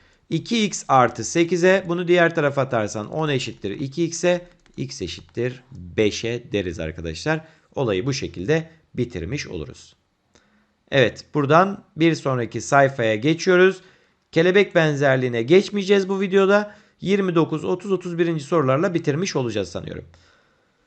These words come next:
Yirmi dokuzuncu soru, x nedir diye soruyor.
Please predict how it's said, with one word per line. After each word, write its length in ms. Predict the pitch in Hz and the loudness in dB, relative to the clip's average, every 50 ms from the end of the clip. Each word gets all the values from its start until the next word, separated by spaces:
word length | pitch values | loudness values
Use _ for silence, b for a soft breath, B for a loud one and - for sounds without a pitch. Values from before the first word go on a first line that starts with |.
| _ _ _ _ | _ _ _ _
Yirmi 280 | 160 185 233 247 247 233 | 2 4 4 6 8 8
dokuzuncu 360 | 247 233 233 220 220 220 208 | 8 8 6 4 0 0 0
soru, 280 | 208 - 202 202 226 240 | 2 2 2 4 2 2
x 400 | - - 220 220 208 - - 202 | 0 -2 -6 -6 -6 -6 -4 -2
nedir 340 | 196 185 165 147 135 117 | 0 2 2 2 2 2
diye 160 | 104 107 101 - | 2 0 0 -2
soruyor. 340 | - - 90 85 - 90 | -4 -8 -8 -8 -8 -10